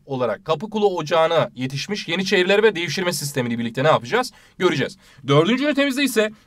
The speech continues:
Beylikler Devleti Osmanlı'nın medeniyeti. Peki Osmanlı medeniyetinde neler var kuruluş döneminde? Anadolu'nun kandillerini göreceğiz, evliyalarını göreceğiz. Aynı zamanda Osmanlı Devleti'nin askeri sınıflarını ve aynı zamanda halk kültürü ve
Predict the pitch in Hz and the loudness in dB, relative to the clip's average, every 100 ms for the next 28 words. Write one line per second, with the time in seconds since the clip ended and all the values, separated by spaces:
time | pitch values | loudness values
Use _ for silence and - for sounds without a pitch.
0 | - 139 160 185 262 269 262 240 269 202 | -4 2 2 2 2 4 2 0 0 2
1 | 196 220 254 254 254 254 185 151 151 139 | 2 4 6 6 4 4 4 4 2 2
2 | 127 117 - _ - 117 127 - 156 165 | 0 -6 -12 _ -18 -8 -8 0 2 2
3 | 165 170 175 185 180 190 262 262 208 170 | 0 -2 0 0 4 6 6 6 2 -2
4 | 127 113 95 98 180 233 - - 143 151 | -4 -6 -6 0 0 -2 -8 -4 0 2
5 | 151 180 165 135 127 120 117 117 117 107 | 2 -2 -2 -2 -2 -2 -2 -2 -4 -6
6 | 98 95 107 104 101 104 104 107 107 101 | -6 -8 -8 -6 -2 0 0 -2 -2 -6
7 | 92 87 - - 135 151 160 165 139 143 | -8 -12 -14 -8 0 2 2 0 -2 2
8 | 156 156 139 139 185 117 - - 131 180 | 2 4 0 -2 -6 -8 -6 -2 0 0
9 | - 127 117 117 110 104 - - - - | 0 -2 0 0 0 -2 -6 -14 -4 2
10 | 147 170 156 151 175 151 170 185 - 143 | 4 4 4 4 4 4 4 4 0 -4
11 | 160 190 | -2 -4